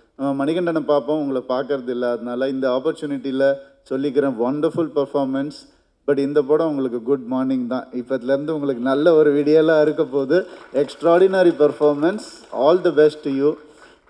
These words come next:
And, uh, மீதா, ஆ,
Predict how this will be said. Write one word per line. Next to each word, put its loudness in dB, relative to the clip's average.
And, -2
uh, 2
மீதா, 0
ஆ, -4